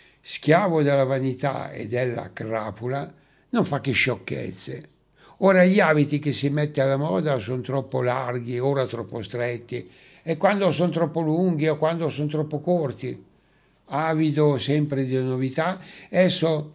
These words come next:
non può conservare dieci anni una foggia medesima di vestire." Dieci anni! Povero Gauguin, se venisse ai nostri tempi.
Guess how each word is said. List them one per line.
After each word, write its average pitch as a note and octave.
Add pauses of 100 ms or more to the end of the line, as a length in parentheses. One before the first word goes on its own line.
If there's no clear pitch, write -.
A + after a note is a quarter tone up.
(340)
non G3
può G3+
conservare D3
dieci C#3+
anni C#3 (340)
una D#3+
foggia C3+ (500)
medesima D3
di C3+
vestire." A#2 (680)
Dieci D#3
anni! D#3 (1200)
Povero E3+
Gauguin, D3
se B2+
venisse B2+ (560)
ai C3+
nostri C3
tempi. A#2